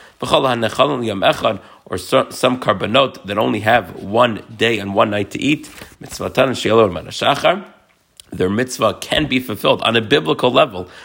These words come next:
Min haTorah until Amud HaShachar. Im kain, if so, lama amar chachamim achatzos. Why did the Chachamim say till chatzos? K'dei laharchik adam min avera.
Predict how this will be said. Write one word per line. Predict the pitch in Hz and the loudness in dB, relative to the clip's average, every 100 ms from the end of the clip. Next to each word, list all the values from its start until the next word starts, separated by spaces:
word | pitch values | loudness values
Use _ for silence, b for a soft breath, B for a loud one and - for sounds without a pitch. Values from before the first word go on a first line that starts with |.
| B | B
Min | - 117 | 0 2
haTorah | 117 139 135 | 2 2 0
until | 104 127 | 0 -2
Amud | 110 95 85 | -2 -2 -8
HaShachar. | - - 147 123 120 B B - | -2 0 0 -4 -10 B B -10
Im | 95 | -2
kain, | 151 143 | 0 0
if | 117 | 0
so, | 127 | 0
lama | 117 131 139 | 4 4 4
amar | 120 107 | 0 -2
chachamim | 101 98 127 120 90 | -4 -2 0 0 -2
achatzos. | 104 95 - 143 - | -4 -4 0 0 2
Why | 123 | 2
did | 127 | 2
the | 107 | 0
Chachamim | 110 117 | -2 -2
say | - 101 | -4 -8
till | - | -8
chatzos? | - 90 - 165 170 - B B - | -10 -6 0 2 0 -6 B B -12
K'dei | - 95 | -4 -2
laharchik | 98 120 127 127 - | 2 0 0 0 0
adam | 151 135 127 | 2 0 0
min | 131 | 0
avera. | 127 92 87 90 87 | 0 -2 -6 -6 -8